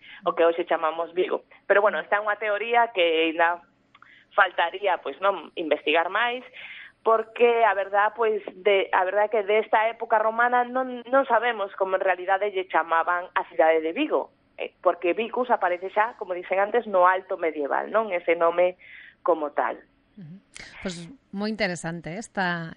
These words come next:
Speaker 2: este percorrido a nosa historia máis, eh, máis, eh, pois, bueno, da, da época romana, eh, con esta visita a Salinae que nos pode servir de excusa, non? Para mergullarnos un pouco máis nese imperio romano, no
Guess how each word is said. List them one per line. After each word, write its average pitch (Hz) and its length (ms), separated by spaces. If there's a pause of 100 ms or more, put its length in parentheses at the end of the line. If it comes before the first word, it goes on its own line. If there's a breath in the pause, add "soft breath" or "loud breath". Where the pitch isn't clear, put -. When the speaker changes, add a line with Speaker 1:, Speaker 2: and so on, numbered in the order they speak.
Speaker 2:
este 214 160
percorrido 202 640
a 196 80
nosa 190 320
historia 214 560
máis, 180 640 (160)
eh, 175 480
máis, 185 400
eh, 170 400 (160)
pois, 170 160
bueno, 208 160
da, 180 160
da 185 160
época 190 320
romana, 202 480 (480 loud breath)
eh, 190 320
con 202 160
esta 208 160
visita 202 280
a - 40
Salinae 196 400
que 208 80
nos 196 160
pode 214 160
servir 196 240
de 196 80
excusa, 254 480
non? 190 240
Para 196 160
mergullarnos 196 560
un 196 160
pouco 190 400
máis 190 320
nese 190 240
imperio 185 320
romano, 190 480
no 190 80